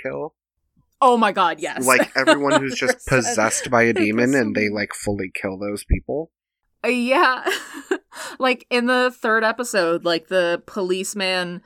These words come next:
Speaker 2: admits that he killed someone and he just, like, drowns himself, and the brothers, like, kinda try to save him, but also, like, "Eh, fuck it, whatever." <laughs>
Speaker 1: Yeah.
Speaker 2: But, like,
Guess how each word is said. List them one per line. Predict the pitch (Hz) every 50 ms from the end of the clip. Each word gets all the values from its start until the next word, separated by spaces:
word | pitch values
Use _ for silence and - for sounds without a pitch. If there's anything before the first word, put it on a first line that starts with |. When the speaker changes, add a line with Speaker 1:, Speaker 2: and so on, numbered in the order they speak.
| _ _ _
Speaker 2:
admits | - 214 208 175 180 190 196 202
that | - 208 190
he | 185
killed | 180 - - 185 196 190
someone | - - 180 165 156 147
and | 151 165
he | 175 165
just, | 165 - 185 180 -
like, | 180 180 180 143
drowns | - - 170 147 170 180 170
himself, | 208 214 226 - 226 208 208 214 208
and | - 202 190
the | 175
brothers, | 196 196 190 185 190 185 180
like, | 196 160 160 -
kinda | - 339 311 302 269 277
try | 277 320 269 262
to | 254
save | 247 - 226 226 226
him, | 214 214
but | 196 180
also, | 180 180 - 170
like, | 160 156 147 156 147 131
"Eh, | 156 170 160 151
fuck | 151 - 151 143 139
it, | - - -
whatever." | - - - - - 127 135 220 214 - _ _ _
<laughs> | - - - - 123 120
Speaker 1:
Yeah. | 139 160 277 339 320 131 -
Speaker 2:
But, | 220 208
like, | 202 202 190 135